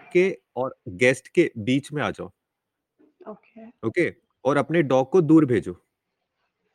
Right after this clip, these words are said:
Speaker 2: ओके।
Speaker 1: ये आपको द-, जितनी बार करना पड़े, आप उतनी बार
Speaker 2: हुँ।
Speaker 1: कीजिए। लेकिन
Speaker 2: हुँ,
Speaker 1: अगर कोई
Speaker 2: हुँ।
Speaker 1: गेस्ट आया हुआ है, तो आप ये बार-बार नहीं कर सकते ना।
Speaker 2: करेक्ट।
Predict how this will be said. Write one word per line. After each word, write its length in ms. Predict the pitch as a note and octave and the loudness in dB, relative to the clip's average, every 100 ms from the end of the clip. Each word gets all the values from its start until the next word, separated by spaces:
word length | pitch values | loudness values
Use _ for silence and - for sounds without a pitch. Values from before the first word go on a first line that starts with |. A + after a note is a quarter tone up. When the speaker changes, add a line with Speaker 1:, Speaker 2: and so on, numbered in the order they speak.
| _ | _
Speaker 2:
ओके। 360 | - F#3 - F3 F#3+ _ _ _ _ _ _ _ | -18 -16 -16 -18 -18 _ _ _ _ _ _ _
Speaker 1:
ये 200 | - B2+ | -4 0
आपको 400 | F3+ D3+ - - G#3+ G#3+ _ - | 2 0 -2 -2 0 -2 _ -14
द-, 200 | A2 C#3 - _ C3 | -6 -4 -4 _ -14
जितनी 440 | B2+ C3 D3+ G3+ | -8 -8 -6 -4
बार 200 | F#3+ G3 | -2 -2
करना 320 | F#3+ D#3 C#3+ D#3+ | -2 -4 -4 -4
पड़े, 240 | D#3 F3+ | -4 -4
आप 220 | F#3 D3 D#3 | -4 -4 -4
उतनी 300 | C#3+ E3+ F3 | -6 -2 0
बार 180 | E3 E3+ | 0 -2
Speaker 2:
हुँ। 20 | |
Speaker 1:
कीजिए। 400 | F#3+ G2+ E2+ F2 - - _ _ _ _ | -2 -6 -6 -12 -12 -16 _ _ _ _
लेकिन 260 | A#2 B2+ E3 | -2 0 0
Speaker 2:
हुँ, 20 | |
Speaker 1:
अगर 160 | D#3+ F#3 | -2 0
कोई 140 | G3 B2 | 2 2
Speaker 2:
हुँ। 40 | |
Speaker 1:
गेस्ट 340 | A2+ D#3 - E3 | 2 0 0 -6
आया 140 | C#3+ | -4
हुआ 120 | B2+ C#3 | -2 -4
है, 60 | |
तो 140 | D#3+ E3+ | -6 -4
आप 80 | F#3 | -2
ये 60 | D3+ | -2
बार-बार 360 | D3 D#3 F3+ | -4 -4 -2
नहीं 140 | F3 F3+ | -4 -4
कर 120 | E3+ | -6
सकते 300 | C#3+ - A#2+ | -8 -10 -10
ना। 160 | D#3+ E3+ _ _ _ _ _ - | -10 -14 _ _ _ _ _ -10
Speaker 2:
करेक्ट। 400 | A#3 G3+ E3 _ | -8 -8 -10 _